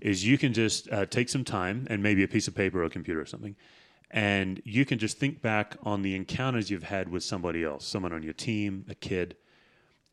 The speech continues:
and, and notice the times where you got particularly angry at something they did.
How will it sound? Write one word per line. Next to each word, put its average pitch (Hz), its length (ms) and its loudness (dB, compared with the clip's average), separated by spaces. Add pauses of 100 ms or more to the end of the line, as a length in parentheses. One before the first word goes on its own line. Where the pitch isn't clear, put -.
and, 95 440 0
and 104 280 -2
notice 131 320 6
the 113 100 -2
times 104 380 -2
where 101 100 4
you 98 140 4
got 92 180 -2
particularly 92 480 -4
angry 78 380 -12 (480)
at 92 100 -4
something 98 320 -4
they 78 140 -4
did. - 280 -12